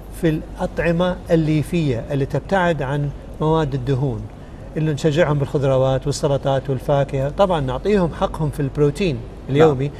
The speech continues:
Speaker 1: بس يكون البروتين النافع وليس البروتين الضار، ليس البروتين المشحون في الشحوم المشبعة. الآن منتشرة عندنا الهمبرجر وهذيلا، هذا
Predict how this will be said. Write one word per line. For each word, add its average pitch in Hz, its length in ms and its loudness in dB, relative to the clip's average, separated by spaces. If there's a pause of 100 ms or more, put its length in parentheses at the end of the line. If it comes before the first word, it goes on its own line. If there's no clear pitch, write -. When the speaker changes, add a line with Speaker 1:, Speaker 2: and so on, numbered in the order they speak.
(160)
Speaker 1:
بس 156 140 -2
يكون 156 220 0
البروتين 151 680 0 (560)
النافع 147 500 2
وليس 147 320 4
البروتين 139 480 2
الضار، 113 260 -2 (600)
ليس 156 220 0
البروتين 151 520 2
المشحون 151 640 0 (480)
في - 60 -4
الشحوم 151 420 0
المشبعة. 135 680 0 (840)
الآن 160 220 4
منتشرة 160 460 4
عندنا 143 340 0
الهمبرجر 131 540 2
وهذيلا، 120 360 0 (240)
هذا 165 160 0